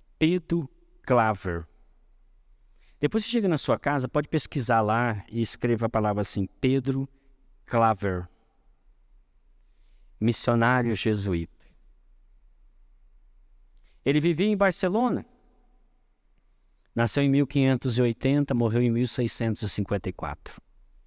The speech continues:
E ele teve contato com um abade jesuíta,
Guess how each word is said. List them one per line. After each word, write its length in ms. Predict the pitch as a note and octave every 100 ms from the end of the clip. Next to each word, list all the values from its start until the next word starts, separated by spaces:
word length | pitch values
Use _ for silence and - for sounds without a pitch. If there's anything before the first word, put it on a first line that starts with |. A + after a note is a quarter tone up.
| _ _ _ _ _ _ _ _ _
E 60 | C3+
ele 100 | C#3
teve 180 | G3 F#3
contato 480 | G3 F3 G#3 F#3+
com 680 | F3 F#3+ F#3+ F#3 F3 D#3+ D3+
um 180 | C#3+ D#3
abade 580 | D#3 D3 D3+ G3+ F#3 D3
jesuíta, 760 | - C#3 - C3 C3 - E3